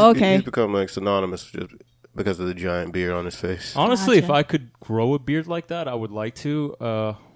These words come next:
Speaker 3: but I can't.
Speaker 2: Is that what you're doing now? I see
Speaker 3: Uh,
Speaker 2: the scruff.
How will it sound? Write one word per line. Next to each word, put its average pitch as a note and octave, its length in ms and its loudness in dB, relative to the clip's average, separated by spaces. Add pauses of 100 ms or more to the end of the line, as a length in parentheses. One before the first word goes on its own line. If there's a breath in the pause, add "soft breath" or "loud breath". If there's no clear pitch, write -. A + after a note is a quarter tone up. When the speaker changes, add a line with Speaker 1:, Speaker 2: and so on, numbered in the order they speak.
(240 soft breath)
Speaker 3:
but G#2+ 180 -8
I G#2 60 -8
can't. - 320 -12 (140)
Speaker 2:
Is A#3 100 -16
that A3+ 60 -6
what A3 180 -6
you're G#3 60 0
doing G3+ 200 6
now? G3 240 4 (380 soft breath)
I G#3+ 60 -2
see B3 120 4
Speaker 3:
Uh, A3 40 4
Speaker 2:
the G3+ 100 4
scruff. F#3 340 -4